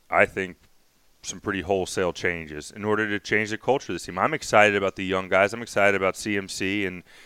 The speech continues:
D J Moore and Curtis Samuel, Ian Thomas.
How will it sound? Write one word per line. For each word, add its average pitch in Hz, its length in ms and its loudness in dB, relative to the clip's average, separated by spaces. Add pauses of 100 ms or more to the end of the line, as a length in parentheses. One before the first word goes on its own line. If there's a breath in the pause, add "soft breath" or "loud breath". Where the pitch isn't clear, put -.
(180 loud breath)
D 104 200 -2
J 95 160 0
Moore 101 320 0
and 90 120 -6
Curtis 107 340 0
Samuel, 98 600 -2 (340 loud breath)
Ian 110 240 0
Thomas. 101 600 0